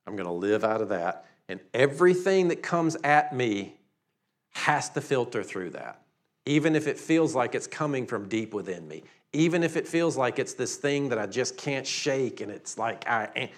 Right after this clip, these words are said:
and then you go to somewhere and you stand up and you say, "Hey, my name is Clint. I am my sin." You know what I mean? Like, you go to these things and they just,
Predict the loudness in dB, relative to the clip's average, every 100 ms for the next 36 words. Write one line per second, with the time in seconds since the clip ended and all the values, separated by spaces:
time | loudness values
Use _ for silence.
0 | -20 _ -8 -4 -4 0 4 4 2 0
1 | 2 2 2 0 -4 0 0 2 2 2
2 | -2 -2 -2 -2 -6 -14 _ 6 8 6
3 | 2 -12 _ -4 4 6 6 4 2 2
4 | 4 4 0 -12 4 8 8 6 4 4
5 | 4 2 -2 2 4 4 0 0 0 0
6 | -8 -20 _ _ _ _ _ _ _ _
7 | _ _ _ _ _ _ _ _ _ _
8 | _ _ _ _ _ _ 2 6 6 6
9 | 4 4 4 4 6 6 6 2 2 0
10 | 0 -2 0 0 2 0 -4